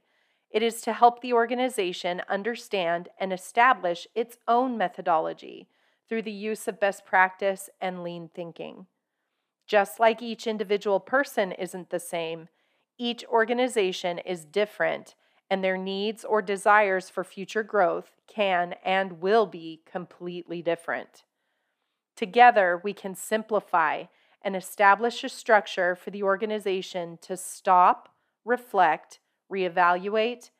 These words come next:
and course correct in a way that makes sense to them.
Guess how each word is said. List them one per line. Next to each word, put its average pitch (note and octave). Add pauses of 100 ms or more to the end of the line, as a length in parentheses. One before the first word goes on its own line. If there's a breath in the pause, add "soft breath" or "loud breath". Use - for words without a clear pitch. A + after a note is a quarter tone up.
(180)
and G3
course G3
correct E3 (340)
in G3
a G3
way F#3
that E3+
makes F#3
sense -
to E3+
them. D3+